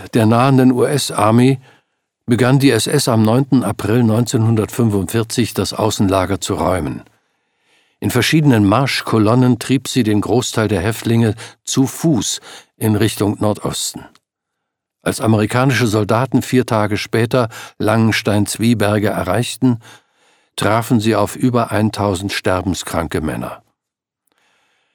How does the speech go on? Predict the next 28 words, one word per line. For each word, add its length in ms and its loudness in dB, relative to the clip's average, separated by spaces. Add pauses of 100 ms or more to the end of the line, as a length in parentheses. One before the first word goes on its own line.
(360)
Die 100 -4
S 160 -4
S 260 0
hatte 200 0
sie 180 0
im 120 -2
Lager 380 0
zurückgelassen. 840 -6 (680)
Trotz 340 -4
medizinischer 680 0
Sofortmaßnahmen 1120 0 (340)
starben 480 -2
viele 300 -4
von 200 -6
ihnen 380 -4
in 120 -6
den 140 -4
Tagen 480 -2
und 180 -4
Wochen 300 -6
danach. 540 -6 (1600)
Das 140 -2
Barackenlager 760 2
wurde 220 2
nach 220 0
dem 160 0
Krieg 340 -4
abgerissen. 680 -8